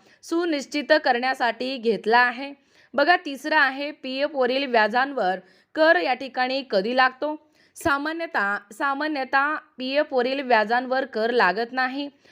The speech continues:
परंतु, परंतु तुमचे वार्षिक योगदान दोन पॉइंट पाच लाख, म्हणजे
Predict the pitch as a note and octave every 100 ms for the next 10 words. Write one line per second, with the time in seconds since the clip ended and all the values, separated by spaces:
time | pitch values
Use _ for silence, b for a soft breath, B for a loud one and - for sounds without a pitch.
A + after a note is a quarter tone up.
0 | b - C4+ C4 C#4+ D4 G3 G3 G3 b
1 | b C#4 C#4 C#4+ C#4 D#4+ C#4+ B3+ A#3+ C#4
2 | C#4+ A3 A3+ C#4 C4+ C#4 B3 B3 B3+ C#4
3 | A3 A3 B3+ C4 B3 A#3 B3 C#4 C4+ B3
4 | A3+ B3+ D4 C4+ G3 G3+ A#3 A#3 B3+